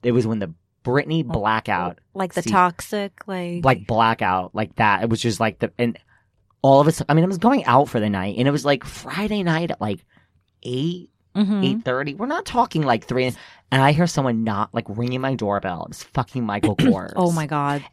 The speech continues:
Speaker 1: And as soon as I heard someone ringing my doorbell, I was
Speaker 2: You
Speaker 1: like,
Speaker 2: knew, like,
Speaker 1: I didn't
Speaker 2: "Oh,
Speaker 1: know it was
Speaker 2: shit."
Speaker 1: him, but I
Speaker 2: But
Speaker 1: knew,
Speaker 2: you
Speaker 1: like,
Speaker 2: knew, like,
Speaker 1: yes.
Speaker 2: "Oh, shit, I gotta, like, lower the radio."
Speaker 1: Someone's about to complain. Yes. Sonica, my sound system was fucking amazing. Like, speakers in the sh-, it was just great. And yeah, I opened the door and it was Michael Kors. And I was like,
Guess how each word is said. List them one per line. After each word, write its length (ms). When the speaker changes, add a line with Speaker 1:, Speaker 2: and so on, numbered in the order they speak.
Speaker 1:
And 160
as 80
soon 280
as 120
I 80
heard 180
someone 340
ringing 280
my 100
doorbell, 320
I 80
was 80
Speaker 2:
You 80
Speaker 1:
like, 140
Speaker 2:
knew, 200
like, 280
Speaker 1:
I 60
didn't 180
Speaker 2:
"Oh, 60
Speaker 1:
know 40
it 60
was 100
Speaker 2:
shit." 80
Speaker 1:
him, 180
but 80
I 120
Speaker 2:
But 80
Speaker 1:
knew, 100
Speaker 2:
you 60
Speaker 1:
like, 80
Speaker 2:
knew, 140
like, 160
Speaker 1:
yes. 100
Speaker 2:
"Oh, 100
shit, 340
I 100
gotta, 200
like, 220
lower 260
the 80
radio." 260
Speaker 1:
Someone's 360
about 220
to 60
complain. 480
Yes. 520
Sonica, 480
my 140
sound 260
system 240
was 140
fucking 480
amazing. 440
Like, 300
speakers 420
in 60
the 80
sh-, 100
it 60
was 80
just 180
great. 420
And 120
yeah, 100
I 60
opened 200
the 60
door 140
and 60
it 40
was 80
Michael 260
Kors. 300
And 80
I 60
was 120
like, 280